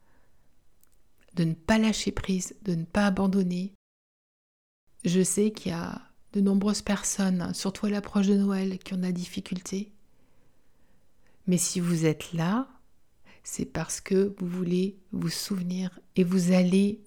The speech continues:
vous souvenir. Vous allez vous reconnecter complètement à cette partie de vous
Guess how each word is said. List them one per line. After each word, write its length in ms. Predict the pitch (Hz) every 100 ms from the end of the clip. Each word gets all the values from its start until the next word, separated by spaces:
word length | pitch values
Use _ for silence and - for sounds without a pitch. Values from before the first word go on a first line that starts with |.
| -
vous 80 | 185
souvenir. 580 | - 190 175 185 190 - _ _ - - - - -
Vous 280 | 180 185 185
allez 520 | 190 202 220 226 - - - - - - -
vous 380 | 180 180 190
reconnecter 920 | 170 190 220 208 202 - - 202 202 - - -
complètement 720 | - 202 196 196 - 196 190 - - _ - - - - - _ - - - - - -
à 100 | 185
cette 320 | - 180 -
partie 420 | 175 - - -
de 120 | 196 196
vous 360 | 190 220 220